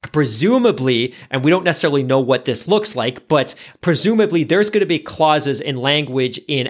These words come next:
Albon's contract with Williams that will strictly, strictly prohibit him from sharing any intellectual property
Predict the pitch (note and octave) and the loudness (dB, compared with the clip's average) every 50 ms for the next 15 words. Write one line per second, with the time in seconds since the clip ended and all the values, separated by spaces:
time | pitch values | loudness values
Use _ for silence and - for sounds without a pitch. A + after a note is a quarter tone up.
0 | - C#3 C#3 C#3+ B2+ C#3+ C3+ C3 A2+ - - - C3+ C3 B2+ - - C3 A#2+ - | -2 0 0 0 0 0 -2 -2 -4 -8 -8 -6 -6 -6 -4 -4 -4 -4 -4 -4
1 | - B2 A2+ G#2+ A#2+ D#3+ G#3+ G#3 F3 D3+ C#3+ A2+ - - - - - - _ F3 | -8 -12 -14 -6 0 2 2 4 4 2 0 -2 -6 -12 -16 -20 -20 -4 _ -2
2 | E3 E3+ E3+ D#3 D#3 D3 - - - - - - - - D#3 D#3 F3+ A3 A3+ A3+ | -2 0 -2 -4 -4 -2 -2 -4 -6 -6 -8 -10 -12 -12 -10 -2 0 2 2 0
3 | G#3+ - - C#3 A#2+ G2+ - _ _ _ - - - - - - - F#3+ G#3+ G#3+ | -2 -6 -6 -6 -6 -6 -10 _ _ _ -8 -4 -4 -4 -4 -4 -2 0 0 0
4 | G#3+ - F3 D3+ C#3 - - - C#3 - - D#3+ F3+ F#3+ F3+ C#3 G#2+ G#2+ B2+ A2 | 0 0 -2 -2 -2 -2 -4 -6 -6 -4 0 0 0 0 0 -2 -2 -4 -6 -8
5 | G2+ - - - _ - F3 D3+ - - - F#3 E3 D#3+ D3+ C#3+ C#3 C#3 _ _ | -10 -14 -20 -20 _ -4 -2 0 0 2 2 2 2 2 2 0 -2 -8 _ _
6 | _ - F#3 G3+ G#3+ G#3+ G3 E3+ D3 D3 - E3 E3+ D3+ - - D#3+ C#3 C3 D3 | _ -2 2 2 4 4 2 2 0 -2 -4 -6 -6 -4 -4 -6 -6 -2 -2 -2
7 | D3 D3 - - D3 C3 B2 A#2 - - - D#3 C#3 C3+ - - F3 E3 E3+ F#3+ | -2 -2 -4 -6 -4 -4 -4 -6 -6 -4 -2 0 0 0 0 0 -2 0 0 0
8 | G#3 G#3 - | -2 -4 -8